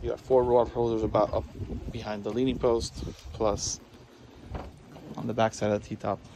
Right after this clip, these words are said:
you got another five. You also have L E D lighting, and the hard top is a two-tone, blue on the underside, white on the top side.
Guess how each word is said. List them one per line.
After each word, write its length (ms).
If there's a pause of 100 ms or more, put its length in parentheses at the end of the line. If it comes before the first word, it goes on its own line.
(380)
you 100
got 140
another 260
five. 400 (540)
You 140
also 240
have 100
L 180
E 60
D 320 (960)
lighting, 420 (1160)
and 220
the 80 (180)
hard 240
top 240
is 180
a 60
two-tone, 540 (1000)
blue 220
on 80
the 140
underside, 480 (500)
white 240
on 80
the 80
top 220
side. 200